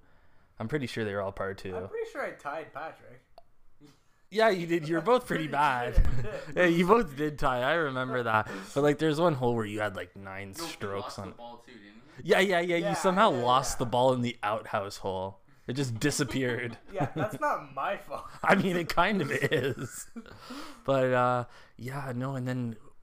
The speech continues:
Speaker 1: weird stories from the driving range, eh? That instructor who came up to me
Speaker 2: <laughs>
Speaker 1: when I was just gonna take a swing, and he was just like, "Hey, stick your arse out." And I was like, "Oh, hold on, what?" He's like, "Just stick your arse out, it'll look better." And I, I was gonna tell him to come over and do it for me, but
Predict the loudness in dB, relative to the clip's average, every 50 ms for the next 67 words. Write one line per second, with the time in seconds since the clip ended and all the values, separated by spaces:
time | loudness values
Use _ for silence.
0 | -18 -18 -20 -20 -18 -12 -8 -4 -4 -4 -4 -4 -8 -10 -10 -6 -6 -6 -6 -6
1 | -6 -8 -8 -8 -10 -10 -10 -8 -8 -8 -10 -12 -16 -16 -14 -14 -14 -10 -8 -4
2 | -2 0 0 0 -2 -6 -8 -10 -10 -8 -8 -6 -8 -6 -6 -6 -6 -6 -6 -8
3 | -6 -4 -2 -2 -2 -2 -6 -6 -4 -4 -2 -2 0 0 -2 -2 -2 -4 -6 -8
4 | -10 -10 -10 -12 -16 -12 -6 -2 0 2 2 2 2 0 -2 -2 -2 -4 -4 -4
5 | -2 0 0 0 2 4 4 4 2 2 -2 -4 -2 0 2 2 2 2 0 0
6 | 0 -2 -2 -4 -4 -4 -6 -4 -6 -6 -6 -2 0 0 0 0 0 -2 -4 -4
7 | -4 -4 -4 -2 0 2 4 4 4 4 2 0 0 2 2 2 2 2 -2 -6
8 | -10 -12 -12 -10 -10 -12 -16 -16 -18 -18 -12 -8 -6 -4 -4 -4 -4 -6 -8 -8
9 | -6 -2 0 0 2 6 8 8 8 8 6 2 0 0 0 -2 0 2 2 2
10 | 2 0 -6 -12 -16 -12 -8 -6 -4 -4 -4 -4 -6 -8 -6 -6 -6 -6 -2 0
11 | 2 2 2 2 0 -2 -2 -2 0 0 0 -2 -2 -2 0 -2 -2 -2 -2 0
12 | 0 0 0 -2 -4 -6 -6 -10 -16 -20 -20 _ _ -20 -16 -10 -8 -6 2 4
13 | 4 4 4 2 -6 -8 -12 -18 -20 -20 -20 -20 -14 -8 -6 -6 -4 -4 -6 -8
14 | -8 -2 2 4 4 4 4 0 -4 -4 -2 0 0 0 0 0 -2 -2 -2 -2
15 | -2 -2 -4 -4 -2 -2 -2 -2 -2 -2 -4 -4 -4 -4 -6 -6